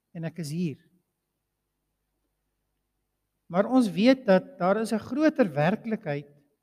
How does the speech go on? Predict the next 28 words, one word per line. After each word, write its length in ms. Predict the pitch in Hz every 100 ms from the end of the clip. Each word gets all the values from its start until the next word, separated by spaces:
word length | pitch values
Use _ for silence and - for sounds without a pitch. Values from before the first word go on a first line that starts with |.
| _ _ _ _ _ _
waarna 500 | 156 147 175 196 202
toe 180 | 196 202
ons 160 | 190 202
almal 320 | 208 214 196
op 160 | -
pad 180 | - 147 -
is. 240 | 139 _ _ _ _ _ _ _ _ _ _ _ _ _ _
En 100 | 170
dit 160 | 196 214
is 120 | 214 -
eintlik 460 | 269 277 - 139 - _ _ _ _ _ _
God 300 | - 220 -
se 120 | 185
werklikheid, 600 | 143 139 135 139 - _ _ _ _ _ _ _
God 180 | - 233
se 120 | -
wêreld. 460 | 170 151 143 139 - _ _ _ _ _ _
Ons 160 | - 214
praat 360 | - 220 233 233
nou 80 |
maar 180 | 208 180
in 80 | 170
baie 440 | 151 170 196 185 151 - - _ _ _
terme 360 | 190 185 202 202
daarvan 540 | 156 160 165 196 185
as 160 | 190 185
die 140 | 180 156
hemel 340 | 214 202 127